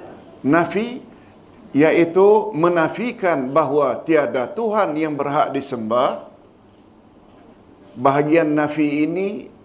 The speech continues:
di dalam kalimat tersebut ialah, tolong ikuti, la ilaha. Itu bahagian apa namanya? Nafi. Sebab di dalamnya ada penafian. Tidak ada satu pun Tuhan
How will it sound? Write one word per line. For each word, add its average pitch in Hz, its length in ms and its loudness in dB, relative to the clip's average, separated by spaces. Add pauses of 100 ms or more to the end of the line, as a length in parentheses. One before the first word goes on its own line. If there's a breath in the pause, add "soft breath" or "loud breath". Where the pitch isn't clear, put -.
(260)
di 147 160 2
dalam 151 400 2
kalimat 151 560 -2
tersebut 147 580 -2
ialah, 160 640 0 (480)
tolong 151 180 -2
ikuti, 165 480 -2
la 160 400 4
ilaha. 151 800 0 (1200)
Itu 156 240 2
bahagian 175 540 0
apa 165 260 0
namanya? 170 480 -6 (720)
Nafi. 135 380 -2 (840)
Sebab 143 320 -2
di 143 80 0
dalamnya 160 540 2
ada 151 180 0
penafian. 165 720 -4 (360 loud breath)
Tidak 147 440 2
ada 135 160 2
satu 165 680 0
pun 180 320 -2
Tuhan 151 520 -2